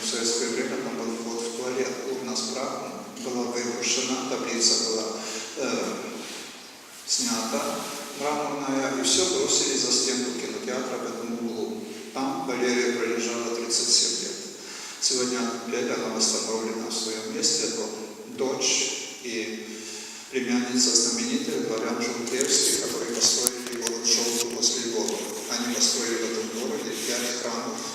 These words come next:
на свои денежки. Разные. И православные там стоят храмы, греко-католические храмы и католические храмы. Э, на заднем плане стоит Богородица, срублена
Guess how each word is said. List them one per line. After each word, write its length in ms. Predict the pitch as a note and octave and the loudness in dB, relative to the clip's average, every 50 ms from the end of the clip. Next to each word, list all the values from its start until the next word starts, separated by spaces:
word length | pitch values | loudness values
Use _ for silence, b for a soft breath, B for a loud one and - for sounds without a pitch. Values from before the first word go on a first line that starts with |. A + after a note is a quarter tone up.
| - B2+ | -2 2
на 80 | B2 | 6
свои 420 | - - - A#2 A#2 A#2 A#2 A#2 A#2+ | 6 6 6 6 4 4 2 2 2
денежки. 480 | A2+ A#2 A2+ A2 A2 - - - - - - - - - - | 0 0 0 0 2 2 2 0 0 -4 -6 -6 -8 -6 -4
Разные. 420 | A#2+ B2 B2 A#2+ B2 A#2+ A#2 A#2 A2+ A2+ A2 - - | 0 2 4 4 4 4 2 0 -2 -4 -6 -6 -6
И 60 | - - | -6 -4
православные 680 | - C#3 - G#2 - - - - - - C3+ C#3+ D3 | -4 -4 -4 -2 0 0 0 0 -2 -2 -2 -2 -2
там 140 | C#3+ D#3 C#3+ | -2 -2 0
стоят 280 | - - D3 D3+ D3+ D3 C#3+ | 0 2 2 0 0 -2 -2
храмы, 280 | C#3+ C#3+ C#3 C#3+ C#3+ D3 - - - B B B B B B | -2 -2 -2 -2 -4 -4 -6 -6 -8 B B B B B B
греко-католические 1040 | B2 B2+ A#2+ A#2 A#2 A#2 A#2 - - A2+ - C3 - - - - - - C#3+ C#3 | 0 0 2 2 0 0 -2 -2 -2 -2 -2 0 2 4 6 6 6 4 4 2
храмы 300 | C#3+ C#3+ C#3 C3+ C3+ C3+ C3+ C3 C3+ | 2 0 0 0 -2 -2 -2 -2 -2
и 480 | C3+ D3 D3 C#3 - - - C3+ C3+ C3 | -2 -2 -2 -2 -4 -6 -8 -8 -8 -6
католические 640 | - C3 A#2+ A2+ A2+ A2+ A#2 A2+ - - - - A#2 | -6 -6 -6 -4 -4 0 2 4 4 4 4 2 0
храмы. 240 | A2 G#2 - A2 A2 G#2 G#2+ - B B B B B B B B B B B B B B B B - - | -2 -2 -4 -4 -6 -10 -10 -10 B B B B B B B B B B B B B B B B -10 -4
Э, 340 | - C#3 C3 B2+ B2 B2 A2+ G#2+ B B B B B B B B B B B B C3+ | -2 0 2 2 2 0 0 -2 B B B B B B B B B B B B -4
на 80 | C3+ | -2
заднем 360 | C3 C#3 C#3 C3+ C#3 C3 B2 B2 | 0 2 2 2 0 0 0 0
плане 240 | C#3+ C#3+ C#3+ D#3 | 0 0 0 2
стоит 300 | - - - C3 A#2+ - | 4 4 4 4 2 2
Богородица, 640 | - A2+ A2+ A#2 A#2 B2+ B2+ - - B2+ - - C3+ | 2 0 2 2 2 2 2 2 2 2 2 4 4
срублена 500 | C3 - B2 C3+ C3 B2+ A#2 - A#2 A2+ | 4 4 4 2 2 0 0 0 0 0